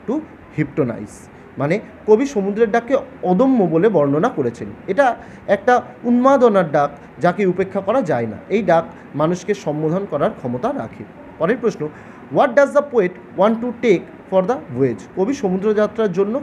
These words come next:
কী নিতে চান? উত্তর হয়ে যাবে, the poet wants to take a tall ship and a star for the voyage। কবি একটা লম্বা জাহাজ ও একটি তারা সমুদ্র যান্না-, যাত্রার জন্য নিতে চান। পরের প্রশ্ন, what will steer the ship and how?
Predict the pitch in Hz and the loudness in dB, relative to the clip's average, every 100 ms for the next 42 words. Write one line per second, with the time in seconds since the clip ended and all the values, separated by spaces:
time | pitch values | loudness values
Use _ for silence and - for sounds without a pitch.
0 | 240 196 156 143 233 - 107 - - 226 | -4 -2 0 0 -2 -4 -10 -18 -4 2
1 | 226 156 147 180 262 302 208 220 226 214 | 2 2 -2 0 0 0 0 0 0 -4
2 | 220 185 - - 190 277 294 202 185 180 | 0 0 -2 -4 0 0 0 -6 -2 0
3 | 175 170 - - - - 240 196 185 170 | 0 -2 -8 -20 -18 0 4 4 2 -2
4 | 170 214 127 117 - 165 185 220 220 190 | -2 -2 -2 -4 -6 -4 0 0 0 0
5 | 160 180 151 143 190 208 151 - 156 131 | 0 0 0 0 0 0 -2 -4 -6 -2
6 | 202 - 143 139 135 135 127 131 117 131 | -2 -2 -4 -4 -4 -6 -6 -8 -6 -6
7 | 120 147 131 139 220 247 131 226 - 104 | -6 -6 -6 -4 -2 -4 -2 -4 -6 -12
8 | 95 - - - - 190 277 - - 165 | -14 -20 -20 -20 -2 2 2 0 -2 -8
9 | - - - 214 233 285 285 247 - 254 | -10 -8 2 2 2 -4 -6 -10 -6 2
10 | 247 147 - 180 180 254 269 170 156 127 | 2 2 -2 -8 -6 -6 -4 -4 -4 -4